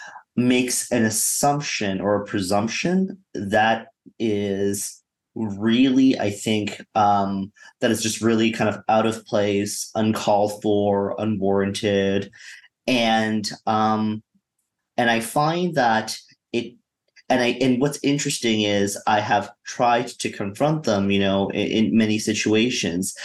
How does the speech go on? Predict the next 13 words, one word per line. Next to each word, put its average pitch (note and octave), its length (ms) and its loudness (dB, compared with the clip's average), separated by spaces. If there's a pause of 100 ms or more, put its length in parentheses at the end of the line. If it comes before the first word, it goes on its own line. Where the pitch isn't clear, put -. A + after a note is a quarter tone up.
(260)
And A2+ 160 2
I G#2+ 100 2
think C#3+ 360 0
they B2 200 4
ha-, B2 340 -2
seem C#3 340 0
to B2+ 140 -2
arise G#2+ 460 2
the G#2 120 -4
most G2+ 640 -2
in G#2 140 0
situations G#2+ 760 0
where G2+ 500 0